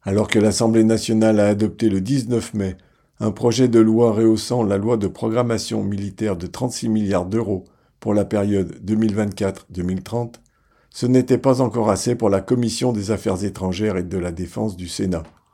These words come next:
Ces notables veulent en effet surenchérir avec un nouveau projet prévoyant une hausse de cinquante milliards, soit quatorze de plus que ce qu'ont voté les députés. Le vote est prévu pour le neuf juin.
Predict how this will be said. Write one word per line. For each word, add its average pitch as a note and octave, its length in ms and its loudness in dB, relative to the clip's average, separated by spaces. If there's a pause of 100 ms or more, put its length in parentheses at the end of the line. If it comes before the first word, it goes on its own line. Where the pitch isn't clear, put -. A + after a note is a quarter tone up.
(580)
Ces A2+ 200 -4
notables B2+ 600 2
veulent A2+ 300 2
en A#2+ 120 2
effet A#2+ 300 0
surenchérir A2+ 800 -4 (320)
avec A2 320 0
un B2 80 2
nouveau C3+ 280 4
projet B2 360 0
prévoyant A2+ 480 -2
une G2+ 140 0
hausse G#2+ 240 -2
de F2+ 100 -6
cinquante B2+ 460 -6
milliards, G2 440 -4 (260)
soit A#2 200 -6
quatorze C#3+ 400 -2
de G#2+ 140 0
plus - 480 -8
que A2 80 -6
ce A2+ 140 -4
qu'ont G2+ 200 -4
voté A2 300 -2
les A2+ 120 0
députés. G2+ 520 -6 (960)
Le G#2 120 -4
vote A#2 260 0
est G#2+ 80 2
prévu A2 320 -2
pour A2+ 140 -4
le G#2+ 80 2
neuf G#2+ 240 0
juin. F#2+ 260 -4